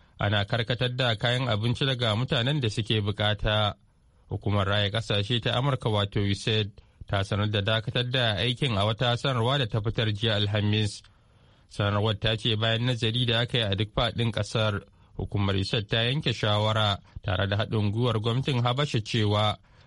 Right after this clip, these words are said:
ana haɗa baki wajen karkatar da tallafin abincin. Ba za mu iya ci gaba da rabon tallafin abinci ba har sai an yi gyare-gyare.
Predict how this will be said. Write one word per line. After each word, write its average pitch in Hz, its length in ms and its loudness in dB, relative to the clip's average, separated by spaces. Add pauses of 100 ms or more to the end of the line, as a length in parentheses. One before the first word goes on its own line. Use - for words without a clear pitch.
ana 101 220 2
haɗa 104 220 0
baki 104 300 0
wajen 120 320 2
karkatar 123 480 -2
da 123 200 0
tallafin 127 520 0
abincin. 107 800 0 (520)
Ba 95 120 0
za 104 200 0
mu 101 60 0
iya 104 240 2
ci 120 160 -2
gaba 110 240 0
da 120 120 0
rabon 110 280 0
tallafin 139 480 0
abinci 107 460 0
ba 107 320 2 (260)
har 104 200 -2
sai 107 180 -2
an 110 180 0
yi 127 80 0
gyare-gyare. 107 880 2